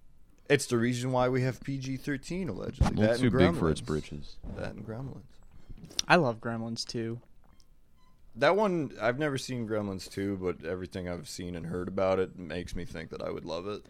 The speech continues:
Speaker 3: I haven't seen it since I was a kid, but I just remember everything I think about also from it is just like,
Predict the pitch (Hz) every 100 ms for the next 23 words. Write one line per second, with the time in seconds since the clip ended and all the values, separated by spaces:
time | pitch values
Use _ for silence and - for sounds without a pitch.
0 | - - 202 302 233 214 180 160 113 -
1 | 120 110 117 - 143 131 - 131 170 180
2 | 139 127 127 131 123 123 - 120 117 123
3 | - 120 120 - 113 117 - 117